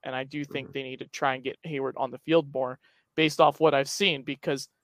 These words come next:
Speaker 1: he's, he looks like a valuable po-, like, a valuable contributor to this offense overall. And,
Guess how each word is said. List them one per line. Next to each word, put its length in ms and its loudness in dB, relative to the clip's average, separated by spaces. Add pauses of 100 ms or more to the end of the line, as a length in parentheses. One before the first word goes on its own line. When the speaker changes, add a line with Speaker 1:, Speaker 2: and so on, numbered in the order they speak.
(540)
Speaker 1:
he's, 360 0
he 180 -4
looks 240 0
like 140 2
a 60 4
valuable 500 8
po-, 320 -2
like, 220 4
a 100 6
valuable 520 6
contributor 640 -2
to 160 -8
this 180 -4
offense 640 4
overall. 640 4
And, 320 -8